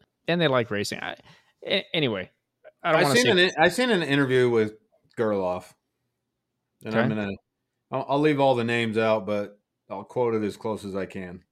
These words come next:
Speaker 2: Garrett Gerloff's own words. Uh, he had a opportunity to r-, to ride a stock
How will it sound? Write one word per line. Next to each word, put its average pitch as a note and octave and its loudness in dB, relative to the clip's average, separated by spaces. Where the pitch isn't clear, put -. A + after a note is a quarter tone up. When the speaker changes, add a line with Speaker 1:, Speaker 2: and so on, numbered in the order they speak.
Speaker 2:
Garrett C3+ 2
Gerloff's C3 2
own B2+ -4
words. A2 -2
Uh, G2+ -2
he A2 -2
had A2+ 0
a G2+ -2
opportunity A2+ -4
to G2 -6
r-, A2 -6
to - -12
ride G#2+ -2
a F#2+ -6
stock B2+ -2